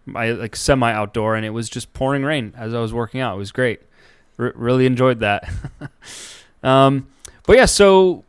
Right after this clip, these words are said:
post, post trade deadline pod, we're a, we're a week removed, and the dust is fully settled. The only bit of loose end that needed to be tied up was Evgeny Dadonov. That trade was nixed. Uh,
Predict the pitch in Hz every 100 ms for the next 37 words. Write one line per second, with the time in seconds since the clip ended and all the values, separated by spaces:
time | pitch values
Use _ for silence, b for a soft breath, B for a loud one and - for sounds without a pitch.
0 | - - 220 277 - - - - - -
1 | 220 254 - 202 156 139 123 120 120 120
2 | 160 139 120 127 127 120 131 135 123 170
3 | 196 180 131 120 123 120 - - 120 117
4 | 117 117 117 - _ _ _ _ _ _
5 | 139 156 175 - 175 165 160 147 - 117
6 | 127 135 120 131 127 135 151 156 131 139
7 | 135 - 92 120 113 127 139 135 147 131
8 | 131 127 117 120 123 120 120 110 - 117
9 | 117 160 - 120 123 117 120 110 131 135
10 | 117 110 143 151 147 139 135 - _ _
11 | _ _ _ _ _ - 165 165 180 165
12 | 156 151 175 - - - - - _ _
13 | _ _ 120 117 113 113 110